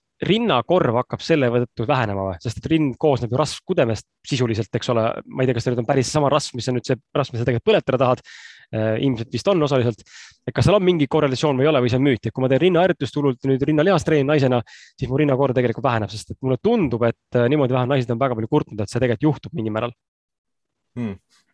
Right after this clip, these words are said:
Speaker 1: Või see ei vasta tõele?
Speaker 2: Äh, äh, no see, see ei, see ei tuleneks siis, äh, sellest rinnad surumisest. Et see tuleneb siis lihtsalt sellepärast, et sa kaotad seda keharasva süsteemselt. Et, äh, lihtsalt, kui sul on madalam keharasva protsent, siis see rinnakorv võib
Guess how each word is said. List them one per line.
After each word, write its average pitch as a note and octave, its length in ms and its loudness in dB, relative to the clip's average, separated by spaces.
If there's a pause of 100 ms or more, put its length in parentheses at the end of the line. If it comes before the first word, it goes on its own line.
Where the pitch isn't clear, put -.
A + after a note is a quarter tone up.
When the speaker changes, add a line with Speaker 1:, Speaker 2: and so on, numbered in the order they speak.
(100)
Speaker 1:
Või C3+ 120 2
see D3 80 6
ei - 20 4
vasta - 220 0
tõele? A#2 240 0
Speaker 2:
Äh, - 100 -18 (1900)
äh, A#2+ 60 2
no B2+ 100 0
see, B2+ 300 2
see C3+ 160 0
ei, A#2 80 -6
see C3 140 -2
ei - 40 -8
tuleneks A2 440 -6
siis, G2+ 180 -14
äh, G2+ 160 -2
sellest G#2 240 -6
rinnad A#2 260 -4
surumisest. F#2 540 -8 (420)
Et G#2 80 -6
see A#2 80 -4
tuleneb G#2+ 400 -2
siis - 140 -14 (100)
lihtsalt G#2+ 220 -8
sellepärast, G2+ 400 -4
et F#2 60 -10
sa G2+ 40 -10
kaotad G2 440 -4
seda F#2+ 260 -6 (580)
keharasva G#2+ 540 -4 (580)
süsteemselt. F#2+ 600 -8 (100)
Et, F#2 180 -12
äh, F#2 160 -6
lihtsalt, G2 220 -12
kui G2+ 100 -10
sul A2+ 80 -4
on B2 80 -2
madalam G#2+ 300 -2
keharasva G#2+ 480 -4
protsent, C3 260 -8
siis - 160 -12
see G#2+ 140 -2
rinnakorv A2 400 -2
võib A#2+ 100 -4